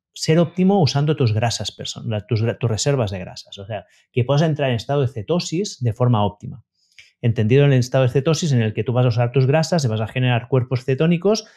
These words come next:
para alimentar tu cerebro, porque como la grasa no, trave-, no, no, no traspasa la barrera hemotoencefálica, se producen cuerpos cetónicos. Y esto es el estado de flexibilidad metabólica, que tú también hablas en tus artículos. Pero lo que sí que no te compro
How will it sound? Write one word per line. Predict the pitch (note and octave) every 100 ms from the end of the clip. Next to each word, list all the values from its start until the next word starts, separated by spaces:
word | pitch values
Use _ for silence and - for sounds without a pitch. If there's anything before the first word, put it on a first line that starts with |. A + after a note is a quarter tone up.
| _ _ _
para | A#2+
alimentar | G#2+ G#2 G2+ C3
tu | -
cerebro, | G2+ G2 F2+ E2+ - _ _ _
porque | F#2 - G2
como | F#2+
la | F#2
grasa | G2 G#2 A2+
no, | G2+
trave-, | G#2+ G#2+ A2
no, | G#2+ G2+
no, | G#2+ G2 G2
no | G#2+ F#2+ G2+
traspasa | A#2+ - B2+ A#2
la | G#2+
barrera | G2+ G#2+ G#2
hemotoencefálica, | G#2+ G#2+ A2+ G#2+ B2 D#3 D3+ D#3+ G3 - _ _ -
se | B2
producen | A#2+ A2+ B2
cuerpos | A#2 A2+ -
cetónicos. | - G2+ G2 - G2+
Y |
esto | B2+ F#3
es | E3
el |
estado | B2 - C3 E3
de | C3+ G#2
flexibilidad | A2 - G#2+ A2
metabólica, | C3 B2 A#2 D#3+ B2+ F#2+
que | F#2+
tú | -
también | B2 A2 B2+
hablas | D3+ G2
en | F#2
tus | G2
artículos. | F#2 - G2+ F#2+ D2+ - _ _ _ _ - - _ _ _ _ _ _ _
Pero | D#3 D3 C#3
lo | C3+ C3
que | C3 B2
sí | - F#3
que | G3+
no | F#3 D#3+ D#3+ E3 D#3+ D#3 _ -
te | A#2+ B2
compro | D3+ E3+ D#3+ B2 A2 C3+ G#3+